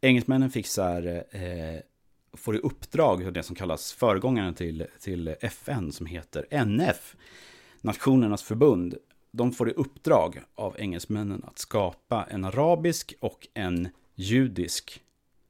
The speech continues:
stat. Och det är genom den här, eh, Balfour, eh, deklarationen då. Han, eh, eh, Lord Balfour, som, eh,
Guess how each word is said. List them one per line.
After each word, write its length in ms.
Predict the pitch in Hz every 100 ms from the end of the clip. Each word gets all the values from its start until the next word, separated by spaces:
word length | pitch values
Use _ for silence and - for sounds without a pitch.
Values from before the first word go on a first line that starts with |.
| _ _
stat. 560 | - - 80 - - - - - _ _ _ _ _ - - - - - - - -
Och 160 | - -
det 60 | 117
är 20 |
genom 320 | 113 107 101
den 120 | 98
här, 400 | 90 85 85 80
eh, 40 | 82
Balfour, 880 | 92 92 87 - 104 - - - - -
eh, 340 | 98 85 78 80
deklarationen 720 | 90 - 92 90 123 113 92
då. 260 | - 50 - 92 - - - -
Han, 240 | 87 85
eh, 240 | 50 - - - - - - - -
eh, 220 | - - - -
Lord 560 | 98 101 123 139 135 117 92 95
Balfour, 680 | 107 101 151 - - - - _ _ - - - - - - -
som, 440 | - 113 101 95
eh, 400 | 92 90 87 85